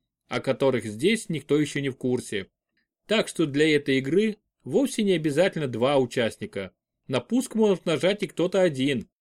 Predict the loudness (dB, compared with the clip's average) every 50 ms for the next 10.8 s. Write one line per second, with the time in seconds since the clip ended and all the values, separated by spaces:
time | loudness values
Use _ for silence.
0 | _ _ _ _ _ _ _ 2 2 2 4 4 4 4 4 0 -2 _ _ _
1 | _ _ _ _ _ _ _ 0 0 0 0 2 4 4 4 4 2 -2 -2 -4
2 | -2 0 0 0 0 0 -2 -2 -2 -2 _ _ _ _ _ _ _ _ _ -4
3 | 2 2 2 2 2 0 -2 -2 0 -2 -4 -4 0 0 0 0 0 -2 -6 _
4 | _ _ _ _ _ _ _ _ _ _ -4 -2 0 2 2 2 0 0 -2 -2
5 | -4 -4 -4 -4 -6 -12 _ -20 -18 -12 -8 -6 -4 -2 0 0 0 2 2 0
6 | 2 2 0 0 0 -2 -4 -6 -8 -8 -8 -10 _ _ _ _ _ _ _ _
7 | _ -6 0 2 2 2 2 2 2 2 4 2 0 0 2 4 4 4 4 2
8 | 2 2 0 0 0 2 2 2 2 0 -2 -4 -4 -4 -8 _ _ _ _ _
9 | _ _ _ _ _ _ _ 0 0 0 0 0 2 4 6 6 6 4 2 0
10 | -2 2 2 2 2 4 2 2 2 2 2 2 0 0 -4